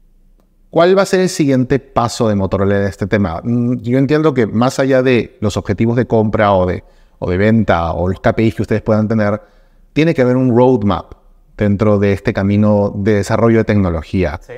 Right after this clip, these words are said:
Speaker 1: ¿Vamos a esperar de repente un formato Fold? ¿Se va a insistir solo con el Flip o con modelo Razer?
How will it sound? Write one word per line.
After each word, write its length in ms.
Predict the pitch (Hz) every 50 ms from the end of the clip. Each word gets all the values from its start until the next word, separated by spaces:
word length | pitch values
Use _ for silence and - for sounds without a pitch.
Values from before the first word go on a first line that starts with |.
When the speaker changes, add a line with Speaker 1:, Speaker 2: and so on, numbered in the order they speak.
| - - - -
Speaker 1:
¿Vamos 280 | 98 107 117 113 -
a 40 | 135
esperar 320 | 107 - 113 107 110 107
de 80 | 110 113
repente 460 | 104 107 - 113 110 107 98 110 107
un 180 | 104 107 107 110
formato 320 | - 110 98 98 92 -
Fold? 640 | - - - 139 151 165 170 175 180 180 175 175 151
¿Se 140 | - - 120
va 80 | 101
a 40 | 104
insistir 320 | 110 - - - - 113 98
solo 220 | - 107 104 98
con 120 | 101 92
el 100 | 90 90
Flip 720 | 90 - - - 139 147 156 156 160 165 160 160 156 - - -
o 180 | 104 101 92 90
con 140 | 92 98
modelo 280 | 98 95 95 92 92 87
Razer? 540 | 95 120 139 147 135 - - 147 147 147